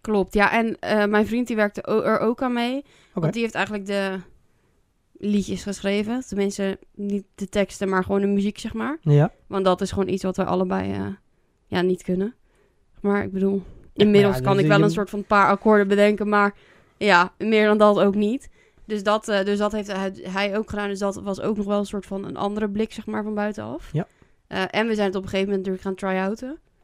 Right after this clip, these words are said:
Speaker 2: Oké.
Speaker 1: Ehm,
Speaker 2: Niet in de garage, denk ik dan?
Speaker 1: Nee, <laughs> niet in de garage, nee.
Speaker 2: Had gekund,
Speaker 1: Nee,
Speaker 2: maar,
Speaker 1: toen
Speaker 2: eh,
Speaker 1: was dat, toen was het inmiddels, was corona dus weer iets. Nou, volgens mij is die eerste try-out echt drie keer verplaatst.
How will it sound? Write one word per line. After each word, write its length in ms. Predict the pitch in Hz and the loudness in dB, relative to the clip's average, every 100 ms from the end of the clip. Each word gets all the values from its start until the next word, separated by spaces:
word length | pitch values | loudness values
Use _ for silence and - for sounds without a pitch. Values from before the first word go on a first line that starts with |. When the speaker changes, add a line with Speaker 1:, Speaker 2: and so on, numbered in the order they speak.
| _ - | _ -8
Speaker 2:
Oké. 220 | 170 254 _ _ _ - | -4 -4 _ _ _ -6
Speaker 1:
Ehm, 420 | 208 202 196 196 196 - - _ _ _ _ | -4 -4 -4 -6 -10 -14 -20 _ _ _ _
Speaker 2:
Niet 180 | - 180 | -2 2
in 80 | 185 | 4
de 80 | 165 | 2
garage, 400 | 165 165 190 180 | 2 2 0 -2
denk 180 | 190 185 | -6 -6
ik 80 | |
dan? 200 | 185 202 - _ | -8 -10 -12 _
Speaker 1:
Nee, 220 | 247 226 | -2 -2
<laughs> 140 | - 214 - 330 311 302 | 0 0 4 6 8 8
niet 180 | 370 349 | 8 6
in 100 | 285 | 4
de 80 | 247 | 0
garage, 420 | 226 233 277 339 | 2 2 2 0
nee. 200 | 285 262 370 | -2 -4 2
Speaker 2:
Had 180 | 180 | 4
gekund, 360 | - - 151 262 | 4 2 0 0
Speaker 1:
Nee, 220 | 247 247 | 2 4
Speaker 2:
maar, 100 | 262 | 6
Speaker 1:
toen 80 | 330 | 6
Speaker 2:
eh, 40 | 320 | 8
Speaker 1:
was 200 | 311 226 | 6 2
dat, 340 | 269 254 - 214 | 0 0 -12 -8
toen 180 | 277 311 | 2 4
was 140 | 302 | 4
het 120 | 262 | -2
inmiddels, 580 | - 240 240 302 311 294 | -4 -4 -2 -2 -4 -6
was 280 | 233 240 - | -6 -6 -8
corona 360 | - 226 226 226 | -8 -4 -2 -4
dus 120 | 208 | -4
weer 120 | 208 | -4
iets. 140 | 190 - | -4 -2
Nou, 220 | 202 202 | -2 0
volgens 220 | 208 202 | -2 -2
mij 120 | 190 | 0
is 60 | 196 | 0
die 100 | - | -2
eerste 200 | 185 - | -4 -4
try-out 340 | 190 190 190 | -2 0 0
echt 120 | 175 175 | -2 -2
drie 160 | 185 | -4
keer 100 | 180 | -2
verplaatst. 580 | 180 175 185 233 - - | -6 -2 -2 -2 -10 -18